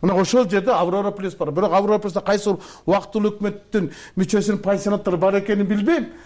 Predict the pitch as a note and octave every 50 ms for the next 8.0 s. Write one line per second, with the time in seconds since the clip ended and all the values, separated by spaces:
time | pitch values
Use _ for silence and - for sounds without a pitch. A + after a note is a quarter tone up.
0 | - - - - C3 C#3+ B2+ D#3 E3+ G#3+ C#4+ E4+ - - - - - - A2+ A#2
1 | - - - - F3 F3 - - - B3+ G3 G3 G3 D#3+ - - A#3 G#3+ F3 E3+
2 | E3 F#3 F3+ F3+ E3 F3+ F3+ F#3 G3 - D#3 E3 D#3+ - E3 D3+ D#3 F3+ D#3 D#3
3 | D#3 D#3 C#3 B2+ D3 D#3 D#3+ D#3 D#3 D#3+ C#3 C3+ D3+ C#3+ - - F3 F3 G#3 G#3
4 | G#3 - - - - - - - D3 D3+ D3+ D3+ C#3+ - D3 C3+ C#3+ D#3 D3+ D3+
5 | - D#3 D3+ - D#3+ D3 C3+ C#3+ D3+ F#3 F#3 F#3 - F#3+ F3 F3+ F3+ F3+ F3 F3
6 | E3 - - - - - - - C3+ D#3 C#3+ D3 F3+ D#3 D#3 - - D3+ D3+ D3+
7 | D3 C3+ C#3 C#3 C3+ A#2+ - - - - - - - B2 B2+ B2 B2 A#2+ A2+